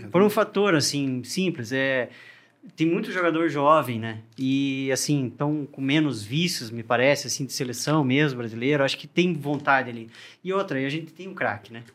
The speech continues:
Speaker 2: Tem alguns
Speaker 1: Quem?
Speaker 2: ali.
Speaker 1: É, sim.
Speaker 2: E, e, e, assim, é, o Romário fez uma carta pro Neymar, eu vi esses dias, ele colocou. Cara, se o Neymar entender o tamanho que ele tem, né? E realmente tra-, trouxer a responsabilidade pra ele, é, entendendo que é grupo,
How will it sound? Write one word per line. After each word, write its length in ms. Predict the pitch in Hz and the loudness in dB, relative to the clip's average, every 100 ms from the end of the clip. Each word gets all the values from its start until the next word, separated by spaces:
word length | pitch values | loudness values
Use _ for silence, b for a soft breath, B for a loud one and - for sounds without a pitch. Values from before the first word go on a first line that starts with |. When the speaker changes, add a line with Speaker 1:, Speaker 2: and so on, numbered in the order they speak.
| _ _ | _ _
Speaker 2:
Tem 220 | - 151 147 | -2 0 0
alguns 380 | 131 139 165 | -4 -4 -2
Speaker 1:
Quem? 80 | 127 | -2
Speaker 2:
ali. 240 | 110 123 117 | -4 -8 -10
Speaker 1:
É, 200 | 104 95 | -10 -8
sim. 140 | - 143 | 0 2
Speaker 2:
E, 40 | |
e, 340 | 151 165 170 170 | 4 2 -2 0
e, 20 | |
assim, 340 | 175 170 175 143 | 0 2 2 2
é, 80 | 139 | 2
o 240 | 151 143 | 0 -2
Romário 400 | 131 151 165 190 | 0 4 4 4
fez 140 | 175 | 0
uma 120 | 151 135 | -2 2
carta 320 | 147 147 147 | 4 4 2
pro 160 | 131 | -2
Neymar, 420 | 127 123 120 139 123 | 0 2 4 4 2
eu 180 | 123 | -4
vi 100 | 123 | -8
esses 260 | 127 - 107 | -8 -8 -4
dias, 200 | 131 120 | -4 -4
ele 200 | 110 110 | -4 -6
colocou. 420 | - 117 107 139 143 B B | -6 -6 -2 -2 -2 B B
Cara, 220 | 208 170 | -6 -4
se 240 | - - 226 | -2 -4 -4
o 20 | |
Neymar 480 | 233 180 147 127 135 | 0 4 4 4 0
entender 380 | 135 151 131 165 | -4 0 2 2
o 80 | |
tamanho 340 | 170 147 135 135 | 2 0 0 -2
que 80 | 131 | -6
ele 120 | 117 | -8
tem, 340 | 127 143 120 - _ _ _ - | -4 -4 -4 -10 _ _ _ -4
né? 180 | 117 127 - B B - | 0 0 -2 B B -4
E 120 | 120 | 4
realmente 420 | 165 175 175 160 - _ _ _ _ - | 6 4 2 -6 -14 _ _ _ _ 2
tra-, 220 | 139 147 | 4 4
trouxer 420 | 147 151 143 165 | 4 4 6 6
a 40 | 180 | 4
responsabilidade 840 | 180 151 135 127 117 131 135 117 - | 2 -4 -6 -6 -2 0 0 -6 -6
pra 180 | 127 120 | -2 2
ele, 420 | 135 170 139 104 - b b b - | 4 4 2 -6 -12 b b b -2
é, 440 | 123 120 120 123 | 0 2 -2 -2
entendendo 560 | 143 143 147 147 165 175 | 0 2 4 8 8 6
que 160 | 175 | 6
é 140 | 147 135 | 4 4
grupo, 480 | 147 202 208 110 | 6 6 4 -6